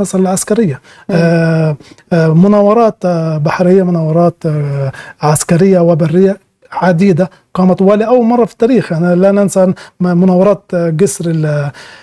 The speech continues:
Speaker 1: آه، جسر الصداقة
Speaker 2: مم.
Speaker 1: تمت لأول مرة في التاريخ في البحر الأسود.
Speaker 2: مم.
Speaker 1: قوات بحرية مصرية انتقلت البحر الأسود لأول مرة في التاريخ، وأيضا قوات روسية أيضا في البحر الأبيض المتوسط. وأيضا هناك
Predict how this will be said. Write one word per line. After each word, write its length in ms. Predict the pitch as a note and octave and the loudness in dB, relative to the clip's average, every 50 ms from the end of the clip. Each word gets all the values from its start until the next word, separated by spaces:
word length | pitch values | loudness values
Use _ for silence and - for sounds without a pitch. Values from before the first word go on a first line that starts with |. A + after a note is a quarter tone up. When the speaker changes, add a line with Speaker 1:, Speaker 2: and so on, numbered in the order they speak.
| _ _ _ _ _ _ - F#3 | _ _ _ _ _ _ -4 -2
Speaker 1:
آه، 120 | E3+ D#3+ | 0 0
جسر 260 | D#3 E3 G3+ - - | 2 2 0 -2 -2
الصداقة 460 | F3+ - - F3+ D3+ F3 D#3+ D3+ F#3 F3 | -8 -6 -4 -4 -2 -2 -4 -4 -4 -8
Speaker 2:
مم. 40 | - _ _ _ _ - - A3+ | -8 _ _ _ _ -4 -2 0
Speaker 1:
تمت 220 | A#3+ A#3+ A#3 A#3 A#3+ | 2 0 0 0 2
لأول 200 | A#3 B3 A#3+ A3 | 2 2 2 2
مرة 200 | A3+ A#3 A3+ G3+ | 2 2 0 0
في 80 | - | -2
التاريخ 300 | - - F3+ F3 G3 F#3+ | -2 -4 -2 -2 -2 -2
في 80 | - - | -2 -4
البحر 300 | F#3+ F#3 - - - G#3+ | -2 -2 -2 -2 -2 -4
الأسود. 320 | A3+ A3+ F#3 - D#3 - _ _ _ _ _ _ - | -4 -4 -6 -8 -8 -10 _ _ _ _ _ _ -6
Speaker 2:
مم. 200 | F#3+ F3+ E3+ E3+ E3+ - | -4 -4 -4 -4 -2 0
Speaker 1:
قوات 320 | F3 E3+ F3+ F#3+ F3+ F3+ - | 2 2 2 2 0 -2 -4
بحرية 280 | D#3+ - - F3 F3 | -6 -6 -4 -2 -2
مصرية 320 | E3+ E3+ D3 - - F3 F3+ | -2 -2 -4 -2 -2 -2 0
انتقلت 380 | F3 D#3+ - F3+ D#3 - D3+ | -2 -2 -4 -6 -6 -6 -6
البحر 260 | D#3 D3+ D#3 - - E3 | -4 -4 -4 -4 -6 -4
الأسود 260 | D3+ D#3 - F3 D3+ - | -4 -4 -4 -4 -4 0
لأول 220 | F3+ G3 G#3 G3+ | 2 2 2 2
مرة 220 | G3 G3 G3 F3+ F#3+ | 2 2 0 0 -2
في 80 | E3+ | -4
التاريخ، 440 | - - - F#3+ G3+ F3+ D#3+ - - | -6 -4 -2 0 0 0 0 -2 -4
وأيضا 440 | F3 F3 F#3 F#3+ F#3 D#3 F#3 F#3 F#3 - - - - - _ - - | -2 0 0 0 2 0 0 -2 -2 -6 -8 -20 -20 -20 _ -4 0
قوات 320 | F3+ F#3 A3 A#3 G3+ - | 2 2 4 2 2 0
روسية 320 | F3+ D#3+ - F#3+ F#3 F3 | -4 -4 -2 0 2 2
أيضا 180 | F#3 F3+ F3 E3+ | 2 2 0 -2
في 460 | D#3 - - G3 F#3 G3 G#3 F3+ E3 D#3+ | -4 -2 -2 0 0 0 0 0 -2 -2
البحر 360 | D#3 D#3 F3+ - - - F3+ | 0 0 -2 -2 -2 -4 -4
الأبيض 200 | E3 D#3+ F#3 F3+ | -2 -2 0 0
المتوسط. 480 | F#3 E3+ - G#3 G#3+ - - D#3 C3+ _ _ _ _ _ _ _ _ _ _ _ _ - - | 0 0 0 0 0 0 -2 -6 -10 _ _ _ _ _ _ _ _ _ _ _ _ -4 0
وأيضا 460 | F3+ F#3 G3 A3+ C4 C#4 B3 G#3 G3 | 0 0 2 2 2 0 2 0 0
هناك 480 | E3 G3 A3 A#3+ A3 - - A#3 A#3 | 0 2 2 0 0 0 0 -2 -2